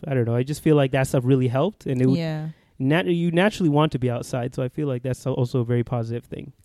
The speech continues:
Speaker 1: to add to your
Speaker 2: But I think sometimes it's like when you're so used to doing something a certain way,
Speaker 1: Mm-hmm.
Speaker 2: the thought of having to, like, change scares people.
Speaker 1: It does.
Speaker 2: The thought of having to now introduce a new hobby that you have to, first of all, teach yourself, like, you have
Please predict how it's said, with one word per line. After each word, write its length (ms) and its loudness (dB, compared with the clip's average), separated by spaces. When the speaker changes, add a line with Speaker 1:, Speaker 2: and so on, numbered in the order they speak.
Speaker 1:
to 100 -10
add 140 -10
to 60 -14
your 80 -12
Speaker 2:
But 160 0
I 80 0
think 180 -4
sometimes 540 -2
it's 160 -10
like 240 -4
when 260 -4
you're 140 -2
so 540 4
used 360 -4
to 80 -2
doing 280 -2
something 360 -6
a 40 -6
certain 380 -4
way, 340 -4
Speaker 1:
Mm-hmm. 300 0
Speaker 2:
the 180 2
thought 360 2
of 120 2
having 400 -2
to, 120 -10
like, 160 -4
change 420 -2
scares 380 -6
people. 340 -4
Speaker 1:
It 100 -2
does. 440 0
Speaker 2:
The 120 -4
thought 240 0
of 100 -2
having 300 0
to 80 -4
now 260 -2
introduce 420 -4
a 40 -2
new 180 -2
hobby 360 -2
that 120 -2
you 100 -4
have 200 -8
to, 80 -10
first 300 -4
of 80 -4
all, 100 0
teach 300 -8
yourself, 440 -4
like, 180 -8
you 60 -6
have 40 -14